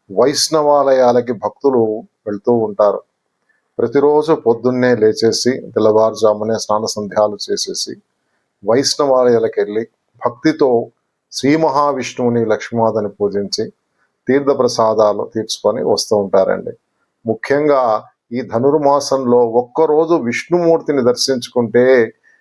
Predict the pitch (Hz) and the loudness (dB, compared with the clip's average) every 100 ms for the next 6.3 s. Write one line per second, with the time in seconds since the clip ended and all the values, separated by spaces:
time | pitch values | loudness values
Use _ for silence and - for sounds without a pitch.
0 | _ - 104 151 190 196 - 143 156 156 | _ -6 0 2 2 2 0 0 0 0
1 | - 147 156 160 135 107 113 117 151 147 | 0 2 2 2 0 -2 -6 -6 -6 0
2 | 143 139 117 135 127 135 123 123 117 110 | 2 2 0 0 0 0 -2 -2 -2 -2
3 | 110 - 131 170 165 175 131 123 120 117 | -2 0 0 2 0 -2 -4 0 0 0
4 | 156 117 117 _ _ _ - 110 123 120 | 0 -2 -4 _ _ _ -4 0 0 0
5 | 120 123 120 104 113 110 107 101 107 107 | 2 2 0 0 0 -2 -4 -4 -4 -2
6 | 104 101 90 | -2 -2 -8